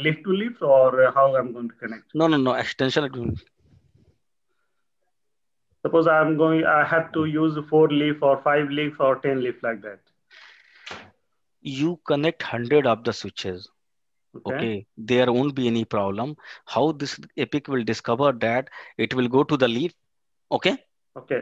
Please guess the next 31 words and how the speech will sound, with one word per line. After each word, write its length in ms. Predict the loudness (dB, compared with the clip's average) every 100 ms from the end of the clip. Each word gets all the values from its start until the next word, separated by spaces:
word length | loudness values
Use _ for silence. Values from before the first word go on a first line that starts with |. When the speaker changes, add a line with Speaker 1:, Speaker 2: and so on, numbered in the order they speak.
| -2
Speaker 1:
the 100 | -2
Speaker 2:
Then 200 | 2 2
Speaker 1:
first 100 | 2
leaf, 120 | -2
Speaker 2:
it 120 | -2
will, 120 | -2 -2
Speaker 1:
uh, 160 | -2 -2
Speaker 2:
ha, 200 | 4 4
yeah, 200 | 6 4
the, 100 | 2
Speaker 1:
first 220 | 0 0
Speaker 2:
the 80 | 2
leaf 240 | 4 2
which 160 | 2 0
is 80 | 0
connected, 320 | 0 0 -2
because 260 | 2 2 2
this 180 | 0
is 120 | 2 2
active 320 | 2 2 2
standby 400 | 0 2 0 0
Nick 260 | 0 -2 0
teaming, 300 | -4 -4 -4
I'm 100 | -2
Speaker 1:
Right. 80 | 0
Speaker 2:
telling 240 | 0 -4 -10
you 80 | -14 -20 -4
by 140 | 0 2
Speaker 1:
All 80 |
Speaker 2:
default. 280 | 4 4 2
Speaker 1:
right. 80 | -4